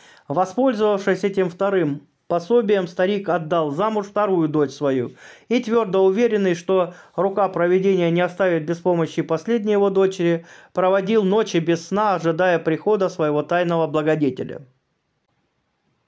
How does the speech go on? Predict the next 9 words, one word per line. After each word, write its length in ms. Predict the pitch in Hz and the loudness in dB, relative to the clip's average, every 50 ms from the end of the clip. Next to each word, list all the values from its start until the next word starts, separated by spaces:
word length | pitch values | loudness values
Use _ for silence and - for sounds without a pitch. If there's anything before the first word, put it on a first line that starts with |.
| _ _ _ _ _ _ _ _ _ _ _ _ _ _ _ _ _ _ - | _ _ _ _ _ _ _ _ _ _ _ _ _ _ _ _ _ _ -4
Ожидание 680 | 170 180 180 175 196 196 190 226 247 247 240 240 233 | -2 -2 0 0 0 2 2 2 2 2 2 0 0
его 200 | 220 208 208 214 | 0 0 0 0
сбылось. 640 | 202 190 185 208 214 214 170 151 147 151 - - - _ _ _ _ - - _ _ _ | 0 0 0 0 2 2 2 2 0 -2 -6 -12 -20 _ _ _ _ -20 -20 _ _ _
В 100 | 156 175 | -2 0
одну 260 | 196 196 202 254 262 | 0 2 2 2 2
ночь 340 | 220 190 180 175 175 - - | 2 2 0 0 -2 -6 -6
тихо 300 | - 226 240 233 - 190 | -4 -2 -2 0 -2 -2
отворилось 580 | 175 170 175 175 170 180 175 170 165 160 - 160 | -2 -2 -2 0 0 2 2 2 0 0 -2 -4
окно, 460 | 151 156 - 165 175 196 208 208 | -4 -2 -2 0 0 0 -2 -4